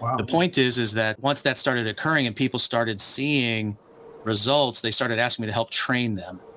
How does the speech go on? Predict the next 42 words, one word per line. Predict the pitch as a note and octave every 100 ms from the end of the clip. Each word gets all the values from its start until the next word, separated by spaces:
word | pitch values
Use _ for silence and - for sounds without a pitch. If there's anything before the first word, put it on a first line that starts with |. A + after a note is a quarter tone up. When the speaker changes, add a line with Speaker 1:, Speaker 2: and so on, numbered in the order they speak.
| - - - - -
Speaker 2:
And | A2 A2 A2 G#2+
so | G2+ A2+
we | A#2
created | A#2 B2 A#2 A2+ G#2+
some | C3+ C3+
content | A#2+ A#2 - A#2 B2
to |
help | G2+ A2
them | A#2 G#2+
build | A2+
a | A#2+
referral-based | A2 - A2+ A2 A#2+ -
business. | F#2+ - B2+ - - - - -
People | F3
can | F3
take | D#3+ C#3+
all | C#3+
the |
learning, | B2 C3 C3
they, | A#2+ B2+ B2+
they | B2+ C3
can | C3
go | D3
study | - D#3+ E3
something, | C3+ A#2 A#2 A2
but | A2+
putting | D3 C#3
it | A#2+
to | A2
practice | - C#3+ - A#2+
usually | B2 A#2+
becomes | G#2 A2+ G2+
a |
challenge. | - B2+ A#2 G2+
So | -
that's | A#2 C3+
where | B2+ A2+
accountability | - A2+ G#2 A2+ A#2 A2
Speaker 1:
Right. |
Speaker 2:
came | - G#2+
in. | G#2+ G#2+ - - - B2
Speaker 1:
Yeah. | A#2